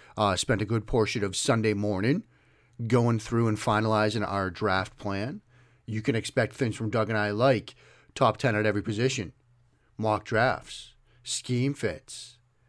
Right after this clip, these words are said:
sleepers, versatile players, top fifty, positional podcasts, and more. We're gonna kick that off at the end of March, um,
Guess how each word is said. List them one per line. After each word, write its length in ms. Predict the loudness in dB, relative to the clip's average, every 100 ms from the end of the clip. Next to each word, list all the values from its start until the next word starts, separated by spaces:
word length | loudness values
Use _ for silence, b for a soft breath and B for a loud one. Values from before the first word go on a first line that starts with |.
| _
sleepers, 880 | -12 -8 2 2 2 -2 -8 -18 -20 -18 -8
versatile 500 | 4 6 6 2 0
players, 480 | 0 -6 -6 -12
top 320 | 0 6 8 8
fifty, 420 | 2 0 -4 -18 B B -2
positional 600 | 2 6 8 8 4 4
podcasts, 920 | 2 2 0 -2 -2 -2 -6 -10 -10 -2
and 300 | 2 2 0
more. 360 | 0 0 2
We're 140 | 2 2
gonna 120 | 2
kick 240 | 0 -2
that 140 | 0 2
off 300 | 4 2 -2 B B B B
at 120 | -4
the 120 | -4 0
end 200 | 0 0
of 140 | -2
March, 560 | 0 0 0 -2 -10 -14 b b b
um, 540 | -2 2 2 0 -4